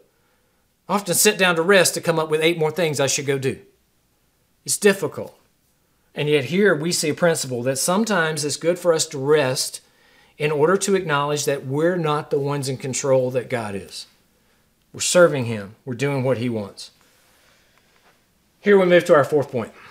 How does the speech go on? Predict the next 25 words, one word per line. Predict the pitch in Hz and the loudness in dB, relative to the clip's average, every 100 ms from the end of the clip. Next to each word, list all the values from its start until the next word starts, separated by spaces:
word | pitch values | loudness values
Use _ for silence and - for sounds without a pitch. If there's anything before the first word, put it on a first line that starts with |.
| - _ _ _ - _ | -20 _ _ _ -20 _
Ungodly | 175 190 175 170 160 | 4 6 6 6 4
marriages. | 139 127 110 - - - _ | 4 2 -2 -8 -10 -12 _
Let's | 135 170 | -6 -4
look | 165 | 0
at | |
what | 160 | 0
it | - | 2
says | 147 | 0
in | 135 | 0
verse | 127 | -4
twenty-three. | - 131 120 113 101 _ _ _ _ _ _ _ _ _ | -4 -6 -6 -8 -12 _ _ _ _ _ _ _ _ _
"And | 170 196 | -2 0
in | 175 | 6
those | 220 277 | 6 6
days | 170 143 175 - | 2 0 -2 2
I | 170 | 2
saw | 202 156 165 | 4 4 4
Jews | 151 208 240 123 - _ - - _ | 4 0 0 -2 -10 _ -20 -20 _
who | 165 | 0
had | 160 139 | 2 4
married | 156 214 226 | 6 6 6
women | 170 175 208 | 4 4 2
of | 208 175 - | 0 -4 0
Ashdod, | 185 185 - 147 127 98 95 _ - | 0 2 0 2 2 0 -8 _ -8
Ammon, | 160 175 185 156 113 | 0 4 6 4 2